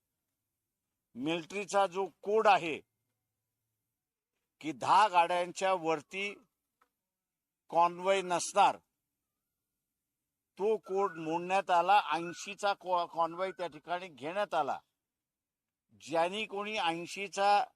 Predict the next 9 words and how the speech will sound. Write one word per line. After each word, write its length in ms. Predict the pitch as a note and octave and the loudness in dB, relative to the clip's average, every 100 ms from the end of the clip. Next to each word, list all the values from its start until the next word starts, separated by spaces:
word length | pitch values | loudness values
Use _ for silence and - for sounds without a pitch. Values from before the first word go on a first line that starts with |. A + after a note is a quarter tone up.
| _ _ _ _ _ _ _ _ | _ _ _ _ _ _ _ _
कॉन्व्हॉय 580 | D3 E3 F3 F#3 G3 G3+ - _ _ _ _ | 2 2 2 2 2 2 -8 _ _ _ _
ऑर्डर 380 | C#3+ D#3 F#3+ A#3+ G#3+ | 2 2 4 2 4
केला, 360 | F#3+ D#3+ C#3+ B2 _ _ _ _ _ _ _ _ | 2 6 4 2 _ _ _ _ _ _ _ _
त्याच्यावरती 680 | D#3 D3 F#3+ F#3 F3 F#3 F#3+ | -2 0 0 0 -2 -8 -12
मी 140 | F#3 | -12
कुठेही 500 | - D3+ E3+ D#3 F3 | -14 -12 -8 -8 -8
कारवाई 500 | - D#3 C#3+ F3 G3+ | 0 2 2 2 2
झालेली 460 | E3+ E3+ E3+ E3+ E3+ | 0 -4 -6 -2 2
आहे 180 | D3 | 2